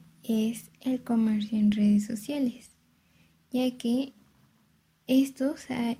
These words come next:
ha ido creciendo y ha tenido un auge muy significativo, ya que ahora tenemos posibilidades de poder realizar transacciones mediante el chat de Facebook o WhatsApp.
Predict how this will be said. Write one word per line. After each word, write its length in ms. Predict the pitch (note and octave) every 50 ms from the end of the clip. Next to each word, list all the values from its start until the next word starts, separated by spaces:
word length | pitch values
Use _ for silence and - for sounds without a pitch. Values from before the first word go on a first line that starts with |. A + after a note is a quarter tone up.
| _ _ _ -
ha 140 | - A3+ A3+
ido 300 | A#3 A#3 A#3 A#3+ A#3+ B3
creciendo 540 | A#3 G#3+ G#3 G#3 - - A3+ A3 A3 A3 A3+
y 80 | A3
ha 80 | A3 G#3
tenido 360 | A3 G#3+ A3 A3 A3 G#3+ A3
un 100 | G#3+ G#3+
auge 340 | G#3+ G#3+ G#3+ G#3 G#3 A3+ A3
muy 200 | G#3+ G#3+ G#3+ G#3+
significativo, 920 | G#3 - A3+ G#3+ G#3+ G#3+ G#3 - - - A#3 G#3 G#3 C4+ C#4+ C#4 B3+ A#3+ - _ _ _ _ _ _ _ _ _ _ _ _ _ _
ya 180 | - B3+ B3+ B3+ B3
que 280 | - B3+ C#4 D4+ - -
ahora 340 | - A3 G#3+ G#3+ G#3+ A#3 A#3
tenemos 540 | A#3 C#4 C4+ C4 B3 B3 A#3+ A#3+ B3+ C4 B3+
posibilidades 960 | - C#4+ C4+ - C4+ A#3+ A3+ A3+ A3+ A3 A3 A3 A3+ A3 A3 A3 A#3 A#3 A#3
de 120 | - A3+ G#3
poder 320 | G#3+ A3+ G#3 G#3+ G#3+ A3
realizar 500 | A3+ A#3 A#3+ B3 B3 B3 B3+ B3+ B3 A#3+
transacciones 840 | A#3+ A3+ A3+ G#3 - - G#3+ - - B3 A#3 A#3 A#3 A#3+ B3 B3 A#3+
mediante 460 | A3+ G#3+ G#3+ G#3+ G#3+ G#3 - A3 G#3
el 80 | G#3
chat 200 | G#3 - A3 G#3
de 180 | G#3 G#3 G#3+ G#3
Facebook 760 | G#3 - - G#3+ G#3+ G#3+ G#3 G#3 - A#3 A3+ A3+ - - - _ _ _ _
o 80 | A#3
WhatsApp. 600 | A3 G#3 A3 G#3+ G#3 G#3 G#3 - - C#4 C#4+ C4+